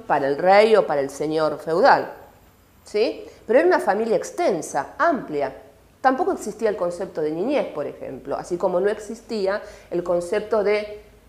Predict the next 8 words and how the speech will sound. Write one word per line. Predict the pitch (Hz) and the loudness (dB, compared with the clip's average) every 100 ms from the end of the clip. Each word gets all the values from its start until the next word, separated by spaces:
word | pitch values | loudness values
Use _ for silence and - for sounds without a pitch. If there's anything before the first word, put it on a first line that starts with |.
| _ | _
familia | - - 170 180 175 180 180 180 | -10 -2 -2 0 -4 -4 -6 -8
pequeña. | 123 123 120 131 - - - _ _ _ - | -12 -10 -10 -12 -16 -20 -20 _ _ _ -16
Esto | 302 - 277 | -12 -4 -4
surge | 277 330 330 - 285 302 - | -2 -2 -2 -2 -4 -4 -6
recién | 196 - 240 | -8 -4 -2
en | 226 | -2
la | 196 | -2
modernidad, | 175 170 160 147 147 | -4 -4 -6 -6 -6